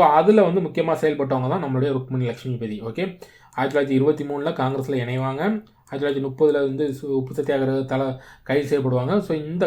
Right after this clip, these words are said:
காலகட்டங்கள்ல பார்த்தீங்கன்னா காங்கிரஸ்ல இருந்த இளைஞர்களை ஒன்றிணைக்கிறதுக்காக ருக்மிணி அவர்கள் வந்து ரொம்ப போராட்டம் பண்ணாங்க. ஓகே, இந்த கொஸ்டினை பொறுத்தவரை ஆன்சர் பார்த்தீங்கன்னா ஆப்ஷன் பி. வினாயன் ஏழு,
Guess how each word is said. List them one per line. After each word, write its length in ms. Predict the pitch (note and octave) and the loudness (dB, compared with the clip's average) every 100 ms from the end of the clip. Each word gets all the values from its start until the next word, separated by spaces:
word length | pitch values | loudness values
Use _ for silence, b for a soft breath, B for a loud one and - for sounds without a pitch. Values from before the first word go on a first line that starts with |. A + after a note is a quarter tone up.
| D#3 | 2
காலகட்டங்கள்ல 600 | D3+ D#3 D3+ D3 C#3+ C3+ | 2 2 0 0 0 0
பார்த்தீங்கன்னா 380 | B2 B2 B2 C#3 G3 | -2 -4 -4 -2 -2
காங்கிரஸ்ல 500 | D3 D3 D#3 D3+ C#3+ C3 | -2 -2 0 0 -2 -2
இருந்த 180 | C3 G3 G3+ B B - | 0 -2 -4 B B -4
இளைஞர்களை 520 | E3+ G#3 G3 F3 D#3 C#3 | 2 4 4 4 4 4
ஒன்றிணைக்கிறதுக்காக 720 | C3 C3+ D3 C#3 C3 C3 B2 E3+ G#3+ B B B | 2 0 -2 -2 -2 -2 -2 -2 -4 B B B
ருக்மிணி 300 | D#3 - F3 D3 | -10 -4 -2 0
அவர்கள் 220 | C3+ C3 | 0 0
வந்து 160 | C3 C#3 | 0 0
ரொம்ப 140 | C3 B2+ | 0 0
போராட்டம் 380 | A#2+ A#2 B2+ A#2 | -2 -2 -4 -4
பண்ணாங்க. 300 | G#2 G2 G#2+ A2 | -6 -8 -12 -10
ஓகே, 160 | F3 G3 - - | -6 -6 -8 -8
இந்த 120 | D#3+ | -2
கொஸ்டினை 280 | G3 F3 G3+ | 0 0 -2
பொறுத்தவரை 300 | D#3 D3+ D#3 C#3+ | -2 0 2 2
ஆன்சர் 240 | C#3+ D3 | 0 0
பார்த்தீங்கன்னா 380 | C3 B2+ F3 G#3 | 0 0 0 -2
ஆப்ஷன் 280 | C3 - A#2 G#2+ | -4 -4 -6 -4
பி. 120 | B2 A2+ - | -6 -6 -6
வினாயன் 380 | E3 F3+ F3+ E3 D3 | 2 4 4 2 6
ஏழு, 180 | D#3 D3 | 6 6